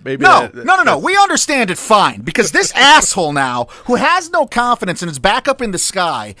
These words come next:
Speaker 2: and is
Speaker 1: Mm-hmm.
Speaker 2: sca-, too scared to do anything in training, he's so shaken by the Goose death. He's so shaken by his performance after Goose's death that he is incapable of,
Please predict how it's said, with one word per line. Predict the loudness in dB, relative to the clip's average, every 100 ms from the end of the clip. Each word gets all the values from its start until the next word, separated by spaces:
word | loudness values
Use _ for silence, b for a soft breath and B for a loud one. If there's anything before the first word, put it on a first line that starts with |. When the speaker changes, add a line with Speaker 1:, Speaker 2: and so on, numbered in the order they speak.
| B
Speaker 2:
and | -4
is | -4 -4 -6
Speaker 1:
Mm-hmm. | -8
Speaker 2:
sca-, | -8
too | -6 -4
scared | -6 -6 -8
to | -8
do | -4
anything | -4 -2 -4 -4
in | -4 -4
training, | -2 -2 -2 -6 -10 B B B B B
he's | -4 -2
so | 0 2 2 2
shaken | -2 -4 -2 -4 -4 -2
by | 0
the | -2
Goose | -4 -6 -6 -6
death. | -6 -8 -14 _ b b b b
He's | -8 -4
so | -2 0 0
shaken | -2 -4 -2 -4 -4 -4 -4 -6 _
by | -2
his | -2 -8 -6
performance | -8 -6 -6 -4 -4 -6
after | -6 -8 -10
Goose's | -14 -14 -10 -8 -10
death | -6 -4 -4 -8 _ B B _
that | -4
he | -4 -6
is | -6 -4
incapable | -6 -6 -6 -2 -2 -2 -4 -4 -4 -6 B B -2
of, | -2 -6